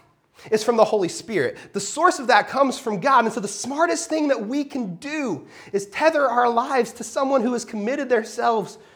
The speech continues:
to the Lord. And so that's, that's why, that's who. Let's, let's get to the how question. How are we gonna date? We ready? One of the first things that we're gonna see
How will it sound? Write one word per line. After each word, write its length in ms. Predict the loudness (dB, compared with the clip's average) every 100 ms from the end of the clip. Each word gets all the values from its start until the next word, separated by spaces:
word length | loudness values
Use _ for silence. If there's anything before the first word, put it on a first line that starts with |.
| -20 _
to 160 | -8 0
the 100 | 0
Lord. 400 | 2 0 -2 -6 -14 _ _ _ _ _ _ _ _ _ _ _ _ _ -16
And 80 | -6
so 140 | 0
that's, 360 | 0 0 -8 -14 _ _ _ _ _
that's 180 | -20 -2
why, 420 | 2 4 4 -2 -8 -20 _ _ _ _ _ _ _ _ _ _ _ -16
that's 180 | -14
who. 440 | -6 -4 -2 -4 -8 _ _ _ _ _ _ _ _
Let's, 200 | -10 -8
let's 140 | -10 -10
get 140 | -10
to 80 | -8
the 60 |
how 340 | -6 -4 -6 -8 _ -18
question. 320 | -18 -18 -20 _ -2
How 140 | 6
are 80 | 6
we 100 | 6
gonna 120 | 4
date? 320 | 2 -2 -8 -16 -10
We 120 | 0
ready? 280 | 4 4 2 -8 -20 _ _ _ _ _ _ _ _ _ _ _
One 180 | -2 0
of 20 |
the 100 | 0
first 280 | -2 -4 -4
things 220 | -6 -4
that 60 | -6
we're 140 | -6
gonna 140 | -6 -8
see 440 | -10 -8 -8